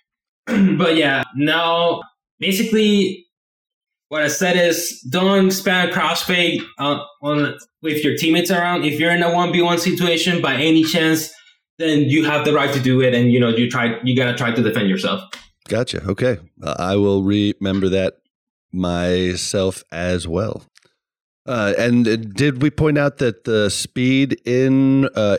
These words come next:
Speaker 2: increase for the, for the speed song is thirty percent?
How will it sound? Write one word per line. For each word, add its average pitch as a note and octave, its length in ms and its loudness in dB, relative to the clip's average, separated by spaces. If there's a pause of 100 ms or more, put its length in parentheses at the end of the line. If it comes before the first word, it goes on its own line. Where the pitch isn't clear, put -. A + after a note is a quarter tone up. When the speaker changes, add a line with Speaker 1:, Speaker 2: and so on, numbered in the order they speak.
Speaker 2:
increase B2+ 500 0
for A#2+ 120 -4
the, F#2+ 300 0 (140)
for A2 300 0
the G2 100 0
speed A#2+ 380 -2
song B2 280 0
is F#2+ 140 -4
thirty A2 280 0
percent? A#2 580 -4